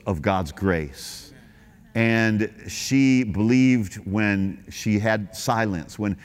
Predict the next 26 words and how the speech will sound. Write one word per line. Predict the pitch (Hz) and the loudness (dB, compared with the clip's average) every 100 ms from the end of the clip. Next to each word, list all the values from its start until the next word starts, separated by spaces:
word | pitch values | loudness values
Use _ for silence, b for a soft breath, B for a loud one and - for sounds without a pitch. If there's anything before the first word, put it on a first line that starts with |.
| B B | B B
when | 110 117 | -2 0
heaven | 120 147 147 139 | 4 2 2 2
didn't | 139 135 | 2 2
answer | 143 143 147 | 2 0 0
her | 135 135 | 2 2
a | 127 | 2
word, | 135 135 113 98 | 2 2 2 0
when, | 110 95 B B | -2 -2 B B
when | 120 | 0
heaven | 123 147 147 | 2 2 2
was | 135 127 | 0 0
silent, | - 143 135 117 98 92 | 0 2 2 0 -4 -6
she, | - 120 98 B B B | -2 0 0 B B B
she | - 120 | 0 2
believed | 120 127 139 117 | 4 4 4 4
anyway. | 123 127 110 90 80 73 - B B | 2 0 0 -2 -2 -8 -14 B B
And | 107 | -2
she | - 123 | 2 4
didn't | 151 127 | 4 4
give | 135 120 | 2 2
up, | 131 101 | 0 0
because | 110 - 127 - B | -4 -2 -2 -4 B
you | 120 | 2
don't | 143 190 127 | 2 2 -2
give | 151 156 143 | 2 2 2
up | 143 95 | 0 -2